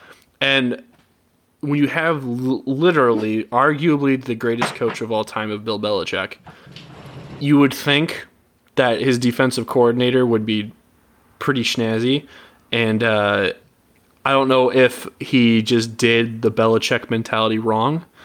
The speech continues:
or, uh, the players weren't absorbing it and there was a problem in our locker room, but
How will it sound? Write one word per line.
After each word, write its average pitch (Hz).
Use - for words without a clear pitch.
or, 110
uh, 107
the 113
players 113
weren't 110
absorbing 113
it 120
and 104
there 107
was 104
a 104
problem 104
in 104
our 101
locker 104
room, 190
but 117